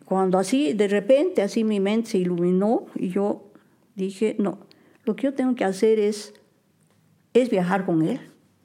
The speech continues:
No, no me, no me van a impedir porque soy su mujer, y, y me voy a ir con él".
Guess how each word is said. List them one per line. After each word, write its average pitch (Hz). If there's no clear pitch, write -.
No, 185
no 175
me, 170
no 185
me 170
van 165
a 165
impedir 175
porque -
soy 165
su 156
mujer, 226
y, 165
y 190
me 170
voy 190
a 170
ir 190
con 208
él". -